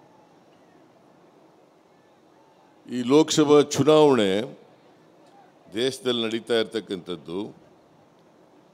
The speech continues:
ಭಾಳ ಮಹತ್ವದ ಚುನಾವಣೆ ಅಂತೇಳಿ ತಾವೆಲ್ಲ ಅರ್ಥ ಮಾಡ್ಕೊಂಡಿದ್ದೀರಿ ಅಂತಕ್ಕಂಥದ್ದು ನನ್ನ ಭಾವನೆ. ಯಾಕಂತಂದ್ರೆ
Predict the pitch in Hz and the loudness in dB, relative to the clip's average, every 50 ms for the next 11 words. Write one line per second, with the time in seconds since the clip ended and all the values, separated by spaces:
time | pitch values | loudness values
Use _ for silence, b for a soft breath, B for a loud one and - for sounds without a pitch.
0 | _ _ _ _ _ _ _ _ _ _ _ _ _ _ _ _ _ _ _ - | _ _ _ _ _ _ _ _ _ _ _ _ _ _ _ _ _ _ _ -2
1 | 107 127 139 143 147 131 127 127 127 151 160 160 - - 147 151 143 139 135 - | 0 2 2 2 2 2 0 2 2 2 2 0 0 -2 0 0 2 0 0 0
2 | - 127 131 135 135 135 131 131 131 127 127 120 113 101 - 120 120 131 135 131 | 0 2 4 4 4 4 4 4 2 2 2 0 -2 -4 -4 -2 -2 0 0 -2
3 | 127 120 117 113 113 - - - _ _ _ _ _ _ _ _ _ _ _ _ | -2 -2 -4 -6 -8 -10 -16 -20 _ _ _ _ _ _ _ _ _ _ _ _
4 | _ _ _ _ _ _ _ _ _ _ _ _ _ _ _ _ _ _ _ _ | _ _ _ _ _ _ _ _ _ _ _ _ _ _ _ _ _ _ _ _
5 | _ - 113 117 123 123 123 120 120 117 - - - 156 156 143 139 131 123 - | _ -4 -2 0 0 2 2 2 0 -2 -2 -2 0 2 2 2 2 0 0 -4
6 | 131 123 123 123 113 120 117 117 117 110 107 95 90 110 98 87 104 101 95 98 | -6 -4 -4 -4 -4 -4 -4 -2 -2 -4 -4 -6 -10 -12 -12 -10 -10 -10 -10 -10
7 | 101 113 117 110 104 98 101 95 85 - 95 98 95 95 95 85 76 73 64 - | -8 -8 -6 -6 -6 -4 -6 -6 -8 -6 -4 -2 -2 -2 -2 -4 -8 -12 -16 -20
8 | - - _ _ _ _ _ _ _ _ _ _ _ _ _ _ _ _ _ _ | -20 -20 _ _ _ _ _ _ _ _ _ _ _ _ _ _ _ _ _ _
9 | _ _ _ _ _ _ _ _ _ _ _ _ _ _ _ _ _ _ _ _ | _ _ _ _ _ _ _ _ _ _ _ _ _ _ _ _ _ _ _ _
10 | _ _ _ _ _ _ _ - - 123 147 143 143 147 139 120 - 147 151 147 | _ _ _ _ _ _ _ -6 -2 -2 -2 0 0 0 0 2 2 2 2 2
11 | 143 135 127 | 4 4 4